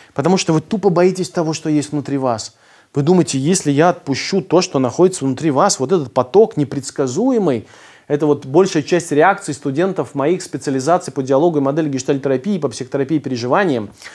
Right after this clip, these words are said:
Ты говорит: "Игорь, ну опираться не на что, ты лишаешь нас концепций, ты говоришь, что внутри нас есть какая-то мощнейшая мощь".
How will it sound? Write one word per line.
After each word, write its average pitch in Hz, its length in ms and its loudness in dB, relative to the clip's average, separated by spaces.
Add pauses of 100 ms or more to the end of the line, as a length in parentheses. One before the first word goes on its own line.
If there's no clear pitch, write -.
(280)
Ты 151 100 0
говорит: 151 300 2
"Игорь, 170 220 0
ну 135 100 -2
опираться 156 520 0
не 185 160 2
на 185 100 2
что, 147 180 -4
ты 147 140 -2
лишаешь 175 420 2
нас 175 140 0
концепций, 165 720 0 (340)
ты 180 100 -2
говоришь, 180 220 4
что - 140 -4
внутри 165 320 2
нас 202 300 0
есть 185 180 0
какая-то 185 400 2
мощнейшая 156 760 2
мощь". 196 480 2